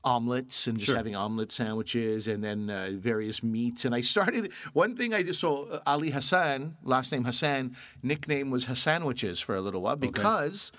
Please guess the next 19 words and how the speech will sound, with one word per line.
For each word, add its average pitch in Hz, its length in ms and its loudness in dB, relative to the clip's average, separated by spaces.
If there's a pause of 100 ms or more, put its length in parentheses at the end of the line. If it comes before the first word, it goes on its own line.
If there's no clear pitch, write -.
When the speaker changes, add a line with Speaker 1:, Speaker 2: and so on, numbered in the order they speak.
(400)
Speaker 1:
um, 139 460 2 (260)
I 143 100 6
just, 143 500 -2
I 135 120 0
paid 139 300 0
so - 240 0
much 170 220 -4
attention 131 760 -2 (320)
to 143 100 -4
not 131 400 0
making 123 380 -2
that, 110 240 -4
not 127 240 -4
allowing 113 440 -2
that 98 180 -6
bread 107 260 -4
to 101 100 -6
be 101 140 -6
soggy. - 580 -8